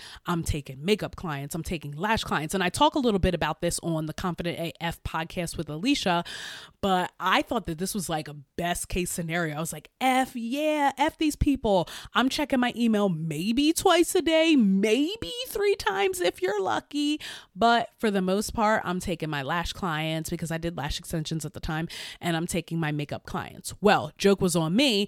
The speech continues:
because nobody was getting <laughs> lashes, nobody was going anywhere, so nobody was getting makeup. And after that realization, on a random Thursday, I'll never forget, we get an email from H R that says,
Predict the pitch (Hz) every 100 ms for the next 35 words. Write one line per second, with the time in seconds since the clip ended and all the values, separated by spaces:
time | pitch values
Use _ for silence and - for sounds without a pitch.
0 | - - 202 185 175 175 180 180 151 196
1 | 226 294 392 - 330 285 370 - - -
2 | 262 285 294 285 262 220 277 294 247 240
3 | 220 220 220 247 202 190 185 190 185 165
4 | - 175 170 160 - 127 - - - -
5 | - 208 190 175 165 165 151 _ _ -
6 | 214 214 233 214 160 170 170 160 147 240
7 | 277 185 160 165 190 _ _ - 175 165
8 | 165 214 240 208 190 180 165 147 147 180
9 | 226 170 151 - 165 156 156 170 175 156
10 | 151 151 165 - 156 147 - 160 160 170
11 | 165 147 - - 165 147 151 156 156